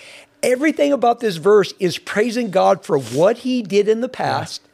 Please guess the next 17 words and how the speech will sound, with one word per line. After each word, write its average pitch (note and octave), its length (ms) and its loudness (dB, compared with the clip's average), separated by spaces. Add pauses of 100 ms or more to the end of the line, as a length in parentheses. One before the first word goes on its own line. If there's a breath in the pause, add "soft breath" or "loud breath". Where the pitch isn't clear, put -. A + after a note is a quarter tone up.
(720 loud breath)
in G3+ 280 0
bringing A3 520 0
God's E3+ 400 2
people A3 480 -2
through D#3+ 300 -8
difficult B3+ 640 0
times G#3 640 0 (300 soft breath)
to F3+ 140 -6
bless D3 460 -2
them F#3 120 -4
in F3+ 120 -2
the F3 180 -2
end. A#2 240 -2 (340 loud breath)
There A3 400 2
is F3+ 180 -4
nothing F#3 720 -2
in A#3 360 -4